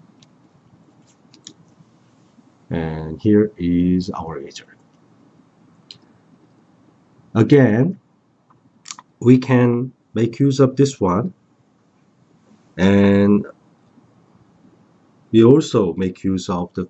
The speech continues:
fact that the, all the Q Is, Q one, Q, just like the Cartesian coordinates, E one cross E two equals E three,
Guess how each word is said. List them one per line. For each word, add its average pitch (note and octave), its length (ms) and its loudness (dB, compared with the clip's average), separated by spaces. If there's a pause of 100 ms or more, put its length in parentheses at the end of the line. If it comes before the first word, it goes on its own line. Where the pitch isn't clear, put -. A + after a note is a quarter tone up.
fact - 400 -10 (580)
that D2+ 520 -6 (680)
the, C#2 460 -8 (1900)
all B2+ 520 4 (180)
the G#2+ 100 -6
Q G#2+ 320 -6 (260)
Is, G2 340 -4 (280)
Q G#2+ 160 -2
one, G2 260 2
Q, F2+ 400 -10
just F#2 220 -4
like F2+ 320 0
the F2 280 -4
Cartesian C3 480 -2
coordinates, E2+ 460 -14 (540)
E F#2+ 140 -2
one F#2 280 -4
cross F#2 280 -8
E F2+ 220 -2
two F2+ 440 -2
equals F2 440 -4
E E2+ 120 0
three, F#2 400 -2